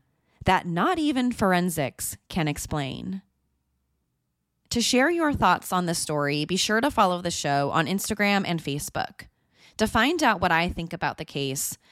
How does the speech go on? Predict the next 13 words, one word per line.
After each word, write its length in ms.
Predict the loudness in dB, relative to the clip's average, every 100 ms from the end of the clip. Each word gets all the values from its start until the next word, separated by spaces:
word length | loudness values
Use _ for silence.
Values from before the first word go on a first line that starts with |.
| _
sign 320 | -2 2 2 0
up 100 | -2
to 80 | -4
become 320 | -2 0 0
a 80 | -2
patron 680 | -4 -6 -6 -6 -6 -10 -4
at 260 | -2 -2 -2
patreon 800 | -4 -4 -2 0 0 -2 -4
dot 300 | 2 2 2
com 420 | -2 0 2 0 0
slash 360 | 2 2 0
forensic 460 | -4 -4 -4 -8 -8
tales. 560 | -6 -6 -6 -8 -10